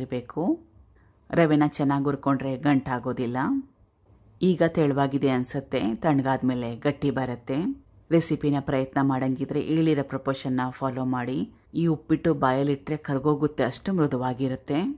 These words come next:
ಈಗ ಮುಚ್ಚಳ ಮುಚ್ಚಿಟ್ಟು ಸುಮಾರು ಒಂದ್ ಎರಡರಿಂದ ಮೂರ್ ನಿಮಿಷ ಸಣ್ಣ ಉರಿಯಲ್ಲಿ ಬೇಯಿಸ್ಕೋಬೇಕು. ಸುಮಾರು ಒಂದು ಮೂರ್ ನಿಮಿಷ ಆದ್ಮೇಲೆ ಉಪ್ಪಿಟ್ಟು ಕರೆಕ್ಟ್ ಆಗಿ ಸೆಟ್ ಆಗಿದೆ. ಎಲ್ಲ ಆದ್ಮೇಲೆ ಕೊನೆಯಲ್ಲಿ ಲಿಂಬೆ ರಸ,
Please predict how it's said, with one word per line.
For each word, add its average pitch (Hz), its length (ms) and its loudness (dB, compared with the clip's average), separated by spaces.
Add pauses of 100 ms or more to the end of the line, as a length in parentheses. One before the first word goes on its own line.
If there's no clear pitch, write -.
(500)
ಈಗ 160 120 4 (120)
ಮುಚ್ಚಳ 143 400 2
ಮುಚ್ಚಿಟ್ಟು 147 400 0 (100)
ಸುಮಾರು 151 360 2
ಒಂದ್ 139 200 2
ಎರಡರಿಂದ 139 380 2 (140)
ಮೂರ್ 147 260 4
ನಿಮಿಷ 127 200 0 (160)
ಸಣ್ಣ 139 340 2
ಉರಿಯಲ್ಲಿ 131 380 -2 (140)
ಬೇಯಿಸ್ಕೋಬೇಕು. 131 720 -2 (420)
ಸುಮಾರು 160 300 4 (100)
ಒಂದು 139 220 0
ಮೂರ್ 156 240 4
ನಿಮಿಷ 131 240 0 (140)
ಆದ್ಮೇಲೆ 131 400 -2 (260)
ಉಪ್ಪಿಟ್ಟು 156 380 0 (100)
ಕರೆಕ್ಟ್ 139 400 -2
ಆಗಿ 131 200 0 (180)
ಸೆಟ್ 139 340 0
ಆಗಿದೆ. 117 360 -2 (760)
ಎಲ್ಲ 156 280 4 (120)
ಆದ್ಮೇಲೆ 131 380 0 (120)
ಕೊನೆಯಲ್ಲಿ 135 560 0 (240)
ಲಿಂಬೆ 139 400 2
ರಸ, 123 200 -4